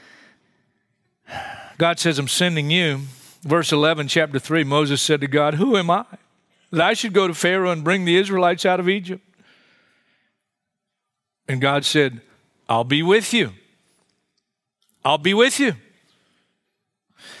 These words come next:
That's not good enough for Moses. Verse thirteen, Moses said to God, "Well, suppose I go to the Israelites and say to them,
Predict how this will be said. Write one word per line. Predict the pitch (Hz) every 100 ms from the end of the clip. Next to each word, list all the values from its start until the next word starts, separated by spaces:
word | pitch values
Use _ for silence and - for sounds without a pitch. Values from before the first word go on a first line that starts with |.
| - - -
That's | 190
not | 214
good | 185 196
enough | 175
for | 160
Moses. | 160 175 165 151
Verse | 151 185 165
thirteen, | - 175 147 196 190 160 127
Moses | 175 185 160
said | - 190
to | 156
God, | 185 175
"Well, | 170 185
suppose | 190 202 233 233
I | 196
go | 226
to | 220
the | 208
Israelites | 214 185 190 190
and | 175
say | - 220
to | 190
them, | 190